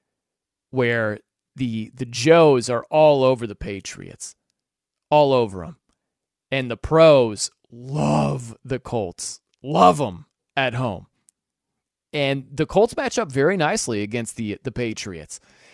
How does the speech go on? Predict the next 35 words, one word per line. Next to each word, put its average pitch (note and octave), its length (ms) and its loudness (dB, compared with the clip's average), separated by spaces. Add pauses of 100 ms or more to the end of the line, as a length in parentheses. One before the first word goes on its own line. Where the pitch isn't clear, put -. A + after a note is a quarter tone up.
(120)
And F3+ 160 0
there's B3+ 220 2
one F4+ 140 0
thing F#4+ 160 0
I A3+ 80 8
love F3 300 8
about F#3 480 2
this E3+ 240 0
time F#3 240 2
of D#3 60 0
year E3 400 2 (280)
with A#2+ 100 -8
the - 60 -8
playoffs D3+ 460 2
right D3 140 4
around D3 180 0
the C3 60 -6
corner C#3+ 400 -2 (840)
is E3+ 140 0
how G3 180 6
quickly F3 500 4
things C3+ 320 -2
change. B2+ 480 -6
You F3 120 -2
look A#3+ 140 2
at D#3+ 60 -8
the D#3+ 60 -2
Patriots, C#3+ 680 -2
they've - 720 -8
been E3 100 2
winning F#3 220 4
games F#3+ 280 4
left G3 200 6
and G#3 120 0
right. A3 320 -2